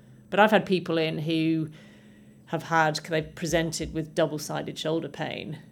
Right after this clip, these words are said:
six months after they've had various teeth pulled and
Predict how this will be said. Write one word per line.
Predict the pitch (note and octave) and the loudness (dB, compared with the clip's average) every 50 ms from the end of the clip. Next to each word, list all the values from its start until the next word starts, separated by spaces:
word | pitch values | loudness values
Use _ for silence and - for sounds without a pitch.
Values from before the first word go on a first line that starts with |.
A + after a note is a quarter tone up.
| - - - - | -20 -20 -20 -14
six | - - - - - F#3 - - - | -10 -8 -6 -4 -2 -2 -4 -4 -6
months | - E3 D#3 D3+ D3+ - - | -6 -4 -4 -4 -6 -6 -6
after | D3+ D3 D#3 D#3 D#3 D#3 - - C#3+ | -4 -4 -4 -4 -6 -8 -8 -8 -6
they've | C#3 C#3 C3+ C3+ | -4 -4 -6 -4
had | - D#3 D3+ D3+ D3+ D3 C3+ | -2 -2 0 0 0 -2 -4
various | D3+ D3+ D3+ D3+ D3 C#3 C#3 | -4 -2 -2 -2 -2 -4 -6
teeth | - - E3 D#3 D3+ D3+ | -8 -8 -6 -6 -6 -6
pulled | - - D#3 D#3 D#3 D3+ C#3+ | -6 -6 -4 -2 -2 -4 -4
and | C#3+ D3+ D3+ D3+ D3+ - | -6 -8 -6 -6 -4 0